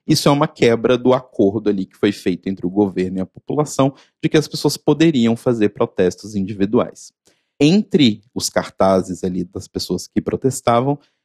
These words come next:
estavam frases como, abre aspas, "Hoje eles mandam para a prisão por causa de fotos. Amanhã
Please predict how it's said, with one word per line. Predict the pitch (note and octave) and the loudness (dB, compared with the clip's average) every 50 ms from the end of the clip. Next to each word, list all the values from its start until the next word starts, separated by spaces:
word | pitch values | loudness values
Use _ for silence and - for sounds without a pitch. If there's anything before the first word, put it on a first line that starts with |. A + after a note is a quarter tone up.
| _ | _
estavam | _ A#2+ - - B2+ B2+ B2 C#3 C#3 B2+ | _ -10 -4 0 0 2 2 0 -2 -2
frases | - - A#2+ A#2 A#2 A#2+ C3 C3 - | 0 0 2 2 2 0 -2 -6 -10
como, | - - A#2 F#2 D#2 - - - - _ _ _ _ _ _ | -4 -2 -2 -2 0 -2 -8 -16 -20 _ _ _ _ _ _
abre | G2 G2 F2+ A2 A2 G#2+ | -6 -4 0 2 2 4
aspas, | A2 A2 A2+ - - - B2+ - - - _ _ | 2 2 0 -2 -4 -4 -4 -4 -8 -14 _ _
"Hoje | A#2+ C3 D3 D#3 C#3+ D#3+ | 4 4 4 4 2 2
eles | D3 D3 D3 C#3 B2+ | 0 0 0 -2 0
mandam | B2+ A#2 A#2 A#2 A#2+ A#2+ | 0 2 2 2 2 0
para | B2 - B2+ A#2+ | 0 2 0 0
a | A#2 | 0
prisão | - - A#2+ A2+ G#2 - G#2 G#2+ A2 | 0 0 -2 -2 0 -2 -4 -4 -4
por | - - A#2 - | -6 -8 -10 -2
causa | - A2 G#2+ - A#2 | -2 -2 0 0 -2
de | G#2+ C3 | -4 -4
fotos. | D#3 - _ _ G2 F#2 F#2 - _ - - - - _ _ _ _ _ _ _ _ | -8 -12 _ _ -2 -2 -2 -6 _ -20 -20 -20 -20 _ _ _ _ _ _ _ _
Amanhã | G#2+ G#2 G#2+ A#2 A#2+ A#2 A2+ A2+ A2+ A#2 C3+ D#3 | 2 4 4 4 4 6 4 4 4 4 2 0